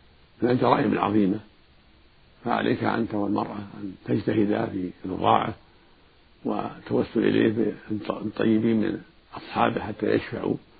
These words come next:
إليه ليسمح عنها ويرضى عنها. نسأل الله للجميع الهداية.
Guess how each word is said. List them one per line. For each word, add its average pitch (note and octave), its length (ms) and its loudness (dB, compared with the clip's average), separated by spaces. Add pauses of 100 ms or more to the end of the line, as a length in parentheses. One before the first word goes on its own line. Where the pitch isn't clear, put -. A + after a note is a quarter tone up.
(840)
إليه A2+ 440 6
ليسمح B2+ 600 0
عنها G#2+ 440 0
ويرضى G2+ 320 -2
عنها. E2+ 280 -10 (880)
نسأل A2 220 0
الله A2+ 260 0
للجميع G#2+ 340 2
الهداية. F#2 480 0